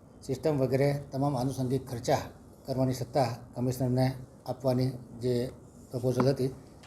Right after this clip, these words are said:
એને મંજૂરી આપવામાં આવી છે. ગણેશ વિસર્જન દરમિયાન ફરાસખાના, બેનર્સ, હોર્ડિંગ્સ, વીડિયોગ્રાફી, ફોટોગ્રાફી, એલ ઈ ડી સ્ક્રીન, પીવાના પાણીનો ખર્ચ વગેરે ઇજારા પૂરા થઈ ગયા છતાં ઇજારાના ભાવે કામગીરી કરવાની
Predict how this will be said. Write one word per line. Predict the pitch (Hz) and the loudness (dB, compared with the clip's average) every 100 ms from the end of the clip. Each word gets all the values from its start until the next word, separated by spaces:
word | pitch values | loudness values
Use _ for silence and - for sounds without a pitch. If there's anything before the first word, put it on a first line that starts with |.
| - | -4
એને | 123 123 120 - | 0 0 -2 -4
મંજૂરી | 120 117 123 | 0 2 4
આપવામાં | 127 135 131 127 | 4 4 2 4
આવી | 127 | 0
છે. | - - - - - - - - - - - - - - 120 | -4 -16 -20 -20 -20 -20 -20 -20 -20 -20 -20 -18 -18 -14 2
ગણેશ | 135 170 151 | 6 8 6
વિસર્જન | 139 165 165 | 6 6 6
દરમિયાન | 151 151 156 156 156 - - - - | 6 8 6 6 0 -14 -20 -10 2
ફરાસખાના, | 139 151 151 143 151 | 4 4 4 2 4
બેનર્સ, | 135 127 139 147 143 | 4 6 6 6 2
હોર્ડિંગ્સ, | 117 131 139 - - 131 | 4 6 6 4 -6 0
વીડિયોગ્રાફી, | 135 147 147 139 | 6 8 8 6
ફોટોગ્રાફી, | 147 131 143 143 143 | 4 4 6 6 6
એલ | 143 131 | 4 4
ઈ | |
ડી | 135 | 2
સ્ક્રીન, | - 151 151 - - - - - - - | 0 4 4 4 -10 -20 -20 -20 -20 -10
પીવાના | 135 139 143 | 0 4 4
પાણીનો | 127 135 135 | 6 6 4
ખર્ચ | 127 147 143 - - - - - - - - - - - 135 | 6 4 4 -4 -14 -20 -20 -20 -20 -20 -20 -20 -20 -12 -2
વગેરે | 139 156 165 180 | 6 8 8 4
ઇજારા | 135 151 160 | 4 6 6
પૂરા | 139 151 | 6 6
થઈ | 139 147 | 6 6
ગયા | 156 | 6
છતાં | 139 156 | 6 6
ઇજારાના | 139 143 143 143 139 | 8 8 6 6 6
ભાવે | 120 147 135 - - - - - - - - | 8 8 8 4 -14 -20 -20 -20 -20 -10 -2
કામગીરી | 135 135 135 | 2 4 4
કરવાની | 135 135 160 139 | 2 2 4 2